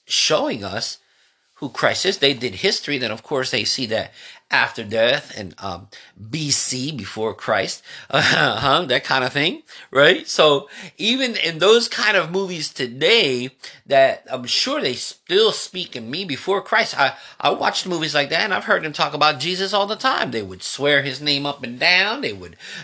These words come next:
do this. They'd make fun, or, or, or, or some comedian would say something. They would use his name to the point where you would ask,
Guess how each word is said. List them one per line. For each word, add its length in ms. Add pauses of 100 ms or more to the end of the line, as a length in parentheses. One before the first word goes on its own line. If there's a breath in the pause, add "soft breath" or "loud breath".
(120)
do 200
this. 180
They'd 220
make 200
fun, 440
or, 160
or, 200
or, 280 (180 loud breath)
or 240
some 220
comedian 560
would 100
say 300
something. 580
They 100
would 180
use 200
his 160
name 400
to 100
the 80
point 280
where 120
you 160
would 120
ask, 600